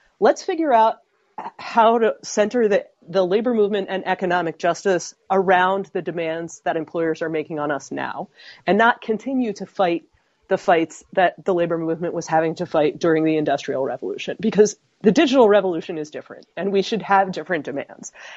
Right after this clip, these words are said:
And we might not win those demands. Like, I don't think basic income is a thing that we'll win in my lifetime. I hope that we'll win it in my kids' lifetime. Maybe we won't. But people who started the eight-hour day movement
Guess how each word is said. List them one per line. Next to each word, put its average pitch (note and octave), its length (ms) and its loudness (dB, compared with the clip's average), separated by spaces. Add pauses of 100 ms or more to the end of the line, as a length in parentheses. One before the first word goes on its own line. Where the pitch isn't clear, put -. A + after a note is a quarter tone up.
(120)
And G#3+ 180 2
we C#4 140 2
might C#4 200 2
not B3 160 -2
win C#4+ 120 0
those D#3 180 -2
demands. D3 320 -10
Like, F3+ 160 -2
I F#3 120 4
don't C4 200 0
think F#3 300 -6
basic E3+ 280 -4
income A3+ 300 -2
is G#3+ 80 -2
a F3 120 -4
thing G3 180 -8
that F3+ 140 -6
we'll E3 220 -4
win E3 200 -8
in D#3 100 -10
my D3 140 -8
lifetime. - 540 -12 (600)
I F#3 120 4
hope A3 240 -4
that F#3+ 120 0
we'll F3 140 0
win E3+ 140 -2
it D#3 60 -4
in C#3+ 80 -8
my C#3+ 120 -10
kids' G#3 260 -8
lifetime. C#3+ 500 -8 (200)
Maybe G3+ 260 4
we A3+ 140 6
won't. G#3+ 360 2 (320)
But F#3 140 2
people D#4 300 6
who A3+ 120 2
started G#3 600 2 (100)
the F#3+ 200 0
eight-hour F3 340 2
day C#3+ 180 -4
movement B3 460 -4